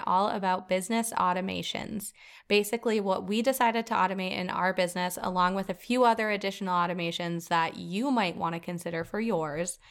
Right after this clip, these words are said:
I will say some of these, and I'll let you know which <laughs> ones, some of these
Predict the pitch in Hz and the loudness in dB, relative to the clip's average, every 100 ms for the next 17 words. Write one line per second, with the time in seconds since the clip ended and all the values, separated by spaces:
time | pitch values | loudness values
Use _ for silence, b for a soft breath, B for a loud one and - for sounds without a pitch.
0 | B B - 196 202 202 208 277 - - | B B -4 -4 -2 -2 -2 -2 -4 -2
1 | 185 165 160 175 196 B B - - 214 | -2 -2 -4 -6 -8 B B -6 2 2
2 | 240 180 170 175 180 170 165 165 - 220 | 2 -2 -2 -2 -2 -2 -2 -4 -4 -4
3 | 214 233 - 190 180 175 214 220 - - | -2 -4 -6 -2 0 0 -2 -4 -6 -4
4 | 190 185 254 262 208 | -2 -2 -4 -2 -2